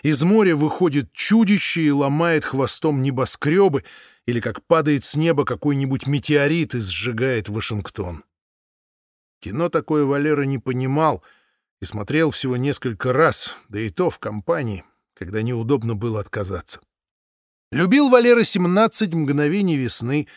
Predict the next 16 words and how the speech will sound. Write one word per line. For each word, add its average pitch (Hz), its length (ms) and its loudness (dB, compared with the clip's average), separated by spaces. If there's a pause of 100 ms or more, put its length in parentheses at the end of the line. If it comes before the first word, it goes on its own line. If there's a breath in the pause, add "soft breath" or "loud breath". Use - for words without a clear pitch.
(480 soft breath)
«Место 196 300 2
встречи» 170 480 0
с 135 140 0
Высоцким 143 640 0
и 104 40 -6
сериал 156 360 0
«Солдаты», 120 680 -2 (760 soft breath)
а 95 100 -8
в 101 40 -12
ерунду 170 480 0
про 170 240 0
инопланетян 160 720 0
и 147 60 0
метеориты 139 640 0
не 123 180 -4
верил. 120 380 -2